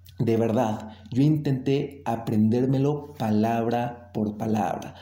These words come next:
palabra por palabra, porque ya me había enfocado mucho en eso y yo sabía que, eh, esa, ese guión tal cual iba a impactar a muchísimas personas. Y la realidad es que eso me detuvo muchísimo tiempo, porque cuando empecé yo a grabar, de verdad, no te miento,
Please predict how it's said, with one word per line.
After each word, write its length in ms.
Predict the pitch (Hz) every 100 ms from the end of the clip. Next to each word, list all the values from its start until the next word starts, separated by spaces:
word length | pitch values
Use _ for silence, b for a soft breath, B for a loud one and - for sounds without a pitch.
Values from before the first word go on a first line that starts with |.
| B B
palabra 560 | 120 117 127 151 180 -
por 180 | 127 -
palabra, 460 | 110 117 160 143
porque 240 | - - 117
ya 160 | 120
me 100 | 135
había 140 | 123 135
enfocado 400 | 127 117 127 120
mucho 280 | 127 135 104
en 100 | 131
eso 260 | 151 117
y 80 | 107
yo 140 | 123
sabía 480 | 131 123 131 151 107
que, 280 | 117 107 107 B B -
eh, 400 | 113 107 107 120
esa, 340 | 127 135 123 -
ese 240 | 135 139
guión 320 | 104 120 131
tal 180 | 123 117
cual 300 | 113 107 120
iba 100 | 123
a 40 | 127
impactar 400 | 127 107 - 123
a 40 |
muchísimas 520 | 110 107 - 120 110
personas. 680 | 110 101 160 165 - - B B B B
Y 300 | - 123 123
la 160 | 113 117
realidad 420 | 117 113 113 143
es 140 | 156 -
que 80 |
eso 160 | 135 147
me 140 | 113
detuvo 340 | 104 104 123 131
muchísimo 680 | 107 107 - 135 - 104 95
tiempo, 420 | 123 113 107 110
porque 240 | 110 104
cuando 240 | 120 117 117
empecé 460 | 113 117 117 156
yo 120 | 175
a 60 | 185
grabar, 500 | 143 110 113 127 110
de 100 | 117
verdad, 340 | 120 127 135
no 200 | 117 151
te 120 | 151 160
miento, 560 | 147 151 117 - -